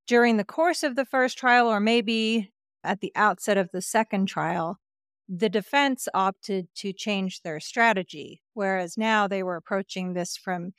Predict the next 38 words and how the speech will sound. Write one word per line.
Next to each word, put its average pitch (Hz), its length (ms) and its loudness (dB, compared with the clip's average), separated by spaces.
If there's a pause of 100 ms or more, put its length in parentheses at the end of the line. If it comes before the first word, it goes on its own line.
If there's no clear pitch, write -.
(280)
questioning 202 840 -4
whether 202 440 0
these 185 480 -4
events 196 560 -8 (120)
ever 208 240 2
even 180 240 -4
took - 180 -12 (180)
place. - 480 0 (340)
And 208 100 -10
the 190 60 -8
fact 254 280 -2
of 190 100 -12
the 196 60 -8
matter 240 360 0
is, 190 160 -6
is 185 160 -10
that 190 180 -6 (120)
there 208 180 2
are 180 220 2
extensive 233 640 -2
reports, 180 760 -2 (400)
of 208 160 0
which 202 240 -2
only 262 280 2
a 240 100 0
fraction 220 800 -2
were 214 200 0
included 202 600 2
in 190 160 -8
the 185 60 -14
case, 247 640 0 (500)
that 214 280 2 (160)
indicated 233 640 -2
that 196 220 -6
absolutely 208 800 0
these 185 260 0
events 175 320 0
took - 180 -8